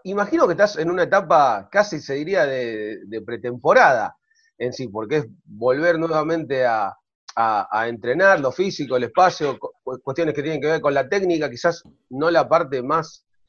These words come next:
este, competitiva. ¿Cuánto crees que necesitas, eh, eh, en tu disciplina en particular, como para estar, no te digo, eh, al nivel en el que se estaba antes del aislamiento,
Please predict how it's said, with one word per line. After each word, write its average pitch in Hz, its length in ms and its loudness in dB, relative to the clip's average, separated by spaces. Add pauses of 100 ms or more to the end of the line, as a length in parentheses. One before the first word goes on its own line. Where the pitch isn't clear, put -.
(160)
este, 101 560 -12 (200)
competitiva. 127 800 -4 (600)
¿Cuánto 254 420 6
crees 226 580 4 (200)
que 170 140 -2
necesitas, 175 840 0 (640)
eh, 120 180 -8
eh, 127 220 -6
en 139 160 0
tu 147 120 -4
disciplina 156 520 -2
en 151 80 0
particular, 151 580 2 (320)
como 151 280 0
para 147 180 6
estar, 190 540 4
no 156 120 -2
te 170 100 2
digo, 180 540 6
eh, 131 300 -4
al 127 220 0
nivel 175 340 2
en 165 80 0
el 160 120 -2
que 156 100 -4
se 165 100 -4
estaba 135 560 4
antes 151 480 4
del 156 400 2
aislamiento, 196 840 0